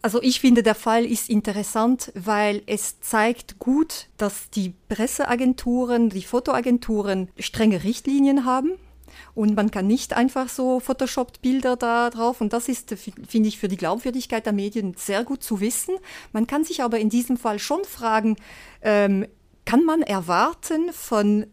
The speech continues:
der Prinzessin, die ein Bild von ihrer Familie auf Twitter postet,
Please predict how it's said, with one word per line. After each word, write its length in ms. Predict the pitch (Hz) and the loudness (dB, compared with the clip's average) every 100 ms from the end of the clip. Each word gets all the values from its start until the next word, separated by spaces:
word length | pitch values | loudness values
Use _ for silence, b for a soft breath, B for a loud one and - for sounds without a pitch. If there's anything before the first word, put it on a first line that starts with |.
| _ - | _ -6
der 100 | 208 | -6
Prinzessin, 800 | 202 202 - 233 - 285 294 | 0 -2 2 -2 0 0 0
die 160 | 254 233 | 0 -2
ein 200 | 190 185 | -2 -2
Bild 520 | 214 233 269 247 - | 0 2 2 0 -8
von 160 | - 202 | -6 -4
ihrer 160 | 196 196 | -4 -6
Familie 560 | 202 202 247 285 269 | -2 0 0 0 -2
auf 160 | 185 - | -4 -6
Twitter 380 | - 240 - 285 | -6 -6 -4 -4
postet, 560 | 262 262 - 262 - | -2 -2 -2 -6 -6